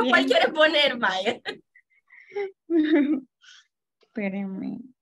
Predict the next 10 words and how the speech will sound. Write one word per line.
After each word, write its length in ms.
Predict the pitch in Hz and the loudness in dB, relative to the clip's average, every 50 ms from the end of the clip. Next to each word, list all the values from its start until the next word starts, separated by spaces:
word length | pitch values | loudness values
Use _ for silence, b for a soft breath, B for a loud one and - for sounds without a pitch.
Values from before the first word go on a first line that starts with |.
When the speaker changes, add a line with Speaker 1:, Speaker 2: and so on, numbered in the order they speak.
| _ _ _ _ _ _ _ - - - | _ _ _ _ _ _ _ -20 -20 -12
Speaker 2:
Sería 1120 | - 226 214 208 202 202 208 208 214 214 214 220 220 220 220 226 226 226 226 233 240 240 240 240 240 _ _ _ | -10 -8 -6 -4 -2 -2 -2 -2 0 0 0 0 0 0 0 0 0 0 0 0 -2 -2 -4 -6 -8 _ _ _
the 280 | - 208 196 220 220 | -10 -2 0 2 2
map. 640 | 208 208 208 208 202 208 208 214 226 240 262 294 311 302 - _ _ _ _ _ _ _ _ _ _ _ _ _ _ _ _ _ _ _ _ _ _ _ _ - | 2 0 0 0 0 2 2 2 2 2 0 -2 -4 -6 -12 _ _ _ _ _ _ _ _ _ _ _ _ _ _ _ _ _ _ _ _ _ _ _ _ -8
No, 200 | 208 208 208 202 | -6 -4 -4 -4
no, 160 | 196 196 196 | -4 -4 -6
no, 200 | 190 190 190 190 185 | -6 -6 -6 -6 -6
ya 140 | 185 185 | -6 -6
me 120 | 190 190 190 | -6 -6 -6
enchivé. 300 | 190 196 - - 202 196 | -6 -6 -6 -6 -4 -4
<laughs> 280 | 233 - 277 269 277 | -2 0 -2 -2 -2